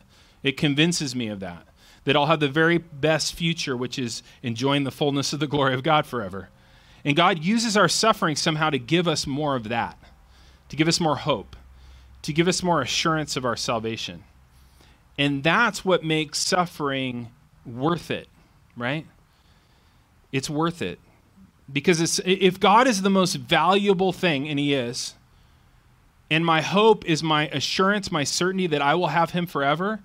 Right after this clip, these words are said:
then hope is super important. Who would not more, want more of that? It's massively valued.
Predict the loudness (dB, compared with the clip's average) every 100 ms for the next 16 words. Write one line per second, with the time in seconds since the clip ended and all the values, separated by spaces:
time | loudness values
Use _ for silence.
0 | -18 _ _ _ 0 2 2 4 2 2
1 | 0 0 0 0 -2 -4 -8 -14 -20 _
2 | _ _ _ _ 4 6 6 4 2 2
3 | 0 -2 0 2 2 2 -4 -6 -8 0
4 | 2 2 2 -2 0 0 0 -2